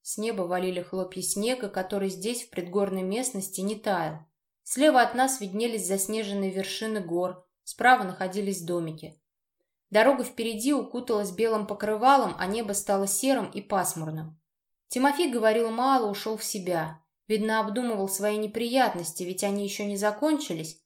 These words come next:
несмотря на то, что его бывшая невеста больше не появлялась. Мы едва не опоздали в офис, от которого ехали с водителем. Сам владелец компании уехал отдельно рано утром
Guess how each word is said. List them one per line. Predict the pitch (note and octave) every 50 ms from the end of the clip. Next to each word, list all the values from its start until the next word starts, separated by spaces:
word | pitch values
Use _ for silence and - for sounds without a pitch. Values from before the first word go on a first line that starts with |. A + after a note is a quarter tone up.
| _ _ -
несмотря | G3+ G3 - A3 G#3+ G#3 G#3+ A3 G#3+
на | G#3 G3
то, | G3+ G3+ C4+ C4+
что | C4+ - G#3+
его | G3 F#3+ F#3+
бывшая | F#3+ G#3 G#3 - - - F#3+
невеста | F#3 F#3 F#3 G3+ A3+ A3 - - E3+
больше | E3+ F3 F#3 F3+ - -
не | F#3+ F#3
появлялась. | F3+ - F#3+ F#3 F3+ F3+ F3+ F3 D#3+ D3+ D3 D3+ - - _ _ _ _ _ _ _ _ _ _ -
Мы | A3+ B3
едва | C4 C4+ C#4 D4+
не | C#4+ C#4 C4+
опоздали | C4+ C4+ C4 A#3 A3 C4 C4 C4 B3+ C4
в | B3+ C4
офис, | E4 F4 E4 - - -
от | G#3 G3+
которого | - G#3 G3+ A#3 C#4 C4+ A3+ G3
ехали | G3 G#3 G3+ - A3+ G#3
с | G3+ - -
водителем. | G#3+ G#3 G3+ G3 F3 E3 - F#3 E3 D#3+ - - _ _ _ _ _ _ _
Сам | - - A#3+ A#3+ A#3+
владелец | A3 A#3 A3+ G#3+ A#3 A#3+ A3 G#3+ -
компании | - A3+ G#3+ G#3 - B3+ C#4+ C#4 A3+ F#3
уехал | F3+ G#3+ A3+ A3 - G3
отдельно | F#3+ F#3 F3+ F#3+ A3 G#3+ G#3+ G3 F#3+
рано | F#3+ F#3+ F#3 F#3+ G3+
утром | A3+ C4+ D4 - - G3 F#3 -